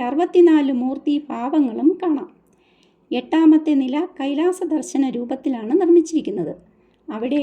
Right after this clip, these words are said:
ശിവപാർവതിമാരെ കാണാം എന്നുള്ളതാണ് ഈ ഒരു സൃഷ്ടിക്ക് പിന്നിലെ ആശയം. പിന്നെ വൈകുണ്ഠം,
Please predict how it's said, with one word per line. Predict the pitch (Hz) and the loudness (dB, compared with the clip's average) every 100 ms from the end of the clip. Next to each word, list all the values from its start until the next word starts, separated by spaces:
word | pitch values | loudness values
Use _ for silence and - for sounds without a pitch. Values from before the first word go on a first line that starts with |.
| 269 | -4
ശിവപാർവതിമാരെ | 277 285 359 392 320 277 254 240 247 269 269 | -4 -4 -2 -2 -2 -2 -4 -4 -6 -8 -8
കാണാം | 202 226 294 370 - | -10 -4 0 2 0
എന്നുള്ളതാണ് | 214 226 240 226 220 226 285 349 - _ - | -4 -4 -4 -6 -8 -4 -2 -2 -6 _ 0
ഈ | 339 | 2
ഒരു | 415 349 | 4 0
സൃഷ്ടിക്ക് | 302 254 - 311 320 | 0 -6 -2 -2 -2
പിന്നിലെ | 240 220 233 302 370 285 | -4 -6 -4 -6 -6 -8
ആശയം. | 254 - 185 - _ _ _ _ _ _ _ _ | -8 -6 -8 -10 _ _ _ _ _ _ _ _
പിന്നെ | - 226 220 | -8 -6 -6
വൈകുണ്ഠം, | 240 269 302 294 339 | -4 2 4 4 2